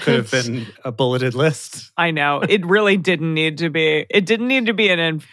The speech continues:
Speaker 3: but
Speaker 2: Could have been
Speaker 3: I
Speaker 2: a
Speaker 3: loved
Speaker 2: text, really. Okay.
Speaker 3: Uh, yeah.
Speaker 2: So should I, can I, can I describe this infographic
Speaker 3: Yes,
Speaker 2: for our
Speaker 3: please do.
Speaker 2: listeners?
Speaker 3: And I love how when I, like, pulled it away and,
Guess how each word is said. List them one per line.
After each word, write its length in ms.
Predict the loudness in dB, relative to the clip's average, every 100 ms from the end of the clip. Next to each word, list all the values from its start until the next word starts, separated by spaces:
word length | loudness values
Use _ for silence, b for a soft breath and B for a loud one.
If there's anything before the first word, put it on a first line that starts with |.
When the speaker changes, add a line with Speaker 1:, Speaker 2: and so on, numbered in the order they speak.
| B
Speaker 3:
but 200 | 2 4
Speaker 2:
Could 20 |
have 100 | 4
been 80 | 4
Speaker 3:
I 20 | 4
Speaker 2:
a 20 |
Speaker 3:
loved 300 | 4 2 0
Speaker 2:
text, 500 | -8 -12 -14 -16 -16 -2
really. 400 | 0 2 2 0
Okay. 300 | 0 -2 -4 B
Speaker 3:
Uh, 60 | -4
yeah. 400 | 2 4 2 2
Speaker 2:
So 300 | -2 -2 -12 -14 -12
should 240 | -6 -4
I, 120 | -4
can 160 | -4 -6
I, 160 | -4
can 160 | -6 -8
I 160 | -8 -8
describe 480 | -12 -10 -6 -6
this 140 | -6 -8
infographic 720 | -8 -8 -6 -6 -6 -8 -8
Speaker 3:
Yes, 400 | -4 0 0 0
Speaker 2:
for 80 | -4
our 60 | -2
Speaker 3:
please 180 | -2 0
do. 120 | 2
Speaker 2:
listeners? 160 | 2 2
Speaker 3:
And 80 | 2
I 120 | 2
love 360 | 2 2 0
how 460 | 0 2 2 0 -2
when 260 | -2 -2 2
I, 260 | 2 0 -2
like, 340 | -4 -6 -12
pulled 300 | -6 -4 0
it 180 | -2 0
away 440 | -2 0 0 0 -2
and, 260 | -4 -8